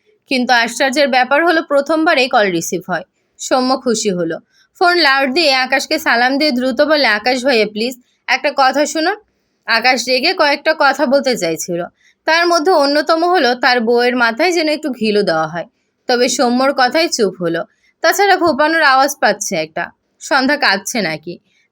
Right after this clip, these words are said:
ক্যামেরাটাও নেই। কিছু দেখতেও পাচ্ছে না। মেজাজ খারাপ লাগে। সৌম্য গলা ঝেড়ে বলে, "আপনি যেভাবে বলবেন সেভাবেই ক্ষমা চাইব। আপনি দেশে আসুন প্লিজ আকাশ ভাইয়া, বনু কাঁদছে।" আকাশ থমথমে মুখ করে নেয়। প্রায় এক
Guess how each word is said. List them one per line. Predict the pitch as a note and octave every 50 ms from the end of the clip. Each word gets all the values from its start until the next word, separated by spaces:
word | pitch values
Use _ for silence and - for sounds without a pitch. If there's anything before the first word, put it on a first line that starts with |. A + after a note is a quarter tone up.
| _
ক্যামেরাটাও | - F4 D4+ C#4+ D4 D4+ D4+ D4+ D4+ D4+ E4 D4+ C#4 G#3+
নেই। | F3 D#3+ D#3 D#3+ E3 - _ _ _ _ _ _ -
কিছু | C#4 B3 A#3+ D4+
দেখতেও | B3+ A3 B3 B3 A#3+ A#3+ B3 - D4 C#4+
পাচ্ছে | C#4 G#3 E3+ D#3+ - - - F#3
না। | F3 E3+ - - _ _ _ _ _ _ _ A#3
মেজাজ | B3 A#3+ A3 G#3+ G#3+ A3 A3+ A3+ -
খারাপ | - G#3+ F#3 F3 E3+ -
লাগে। | E3+ D#3+ E3 F3 F3+ - _ _ _ _ _
সৌম্য | - - F4 C#4+ C#4 C#4+ C#4+ D4
গলা | B3 C4 B3+ B3+ C4+ C#4
ঝেড়ে | B3+ D4 E4 D#4 E4 E4+
বলে, | E4+ C4+ A#3+ A#3 A#3+
"আপনি | - A#3 A#3+ A#3+ A#3+ C#4+ C#4
যেভাবে | A#3 A#3 C4+ B3 A3+ C#4+ C#4+ C#4+ D4
বলবেন | B3 C4+ C4 C4 B3 C#4 E4 F4+
সেভাবেই | E4+ - - D4 A#3 A#3+ C4+ A3 B3+ C4
ক্ষমা | B3+ - A3+ F3+ F#3 F#3 F3+
চাইব। | F3 F#3 E3 E3 D#3+ E3+ E3+ - _ _ _ _ _ _
আপনি | - A3+ A3+ A3+ - D4 C4+
দেশে | A#3 C4 B3 B3+ - D4+
আসুন | C4+ C4+ C4 C4 E4 D#4 D#4 C#4+
প্লিজ | D4+ D4+ C#4 C#4 C4+ C4
আকাশ | B3 A#3 A#3 - C4 C4 B3
ভাইয়া, | C4+ B3 C#4 C4+ C4 C4+ E4 F4+ - _ _ _ _ _
বনু | A3+ C#4 C4 C4+ C#4 C4
কাঁদছে।" | C4+ F#3+ D#3 D#3 - - - - F#3+ - - _ _ _ _ _ _ _ _ _
আকাশ | A#3 C4 C#4+ D4+ D#4 D#4+ D#4+ -
থমথমে | E4 D4 C4+ C4+ C4+ E4 F4 D#4+ D#4
মুখ | C4 G#3 G3+ G3 G#3
করে | - F#3+ E3 D#3+ D#3+
নেয়। | E3 E3 E3+ - _ _ _ _ _ _ _ _
প্রায় | - A#3+ A#3+ A#3+
এক | A#3+ - A3+ A#3 A#3+